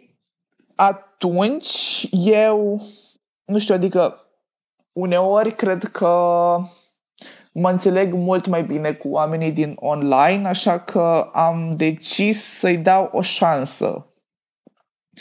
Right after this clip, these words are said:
Și tot așa, eram și eu super drăguță,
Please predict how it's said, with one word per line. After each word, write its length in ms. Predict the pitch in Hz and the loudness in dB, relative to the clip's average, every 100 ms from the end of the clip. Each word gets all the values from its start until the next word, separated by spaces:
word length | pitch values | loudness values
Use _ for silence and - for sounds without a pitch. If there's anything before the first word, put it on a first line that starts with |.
| - - - - - | -18 -18 -20 -20 -12
Și 1300 | - - 185 196 202 208 - 101 98 98 - 95 - - _ _ _ | -6 -2 0 2 2 2 2 2 2 2 2 0 -4 -10 _ _ _
tot 200 | - 185 | -2 2
așa, 640 | 170 175 151 147 139 - - _ _ _ _ | 2 2 2 4 2 -2 -8 _ _ _ _
eram 420 | - - 156 175 | -4 0 2 2
și 220 | 175 - | 0 0
eu 140 | 165 151 | 2 2
super 400 | - 160 160 151 | 0 0 0 0
drăguță, 960 | 135 135 156 175 - 180 175 175 175 | -2 -4 -4 -4 0 2 2 2 -2